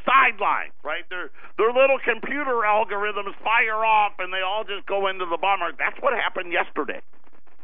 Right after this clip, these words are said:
It was the first time, I wanna say in over a month, well over a month, that the ten-year note closed, the yield closed be-,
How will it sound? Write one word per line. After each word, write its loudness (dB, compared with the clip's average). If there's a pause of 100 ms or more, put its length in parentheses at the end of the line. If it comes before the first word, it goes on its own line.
(1300)
It 0
was -2
the 0 (180)
first 0 (320)
time, 0 (1400)
I -2
wanna -4
say 0
in 0
over 2
a 2
month, 4 (260)
well 0
over -2
a -4
month, -6 (1600)
that -2
the -6
ten-year 0
note 2
closed, 2
the -4
yield -2
closed 0
be-, -2